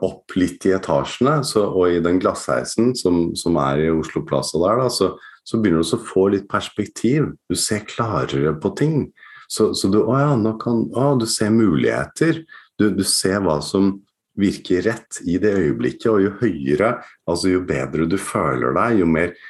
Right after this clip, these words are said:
klar du er i sinnet ditt, jo, jo, eh, større perspektiv har du i forhold til den situasjonen du er i, som gjør at du er mye mer responsiv i forhold til livet ditt og det du står i da.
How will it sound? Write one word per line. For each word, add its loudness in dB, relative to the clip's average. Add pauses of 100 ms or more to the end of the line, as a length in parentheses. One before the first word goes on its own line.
(100)
klar 0
du 0
er 0
i 0
sinnet -2
ditt, 0 (480)
jo, 4
jo, 4 (560)
eh, -4
større 0
perspektiv -4
har -4
du 0
i 0
forhold 0
til -2
den -2
situasjonen -2
du 2
er 0
i, 0
som 0
gjør -2
at -12
du 0
er 2
mye 2
mer 0 (600)
responsiv 0
i -4
forhold 0
til -2
livet -2
ditt -2
og 0
det 2
du 0
står -2
i 0
da. -2